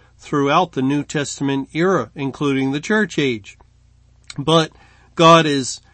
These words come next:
just indicating that all of the information concerning his program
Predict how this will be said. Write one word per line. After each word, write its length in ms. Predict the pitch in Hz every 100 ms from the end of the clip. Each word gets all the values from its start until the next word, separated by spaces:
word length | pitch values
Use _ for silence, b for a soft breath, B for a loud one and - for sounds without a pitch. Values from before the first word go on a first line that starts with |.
| b -
just 220 | 156 -
indicating 760 | 147 139 127 143 143 180 196 151
that 300 | 139 120 - _
all 440 | - 156 170 185 180
of 240 | 160 165
the 180 | 160 156
information 800 | 170 165 165 156 151 139 160 143
concerning 720 | - 135 - 151 156 156 147
his 800 | 120 151 165 175 180 180 160 - b b b b b -
program 920 | - 180 180 156 156 160 160 156 156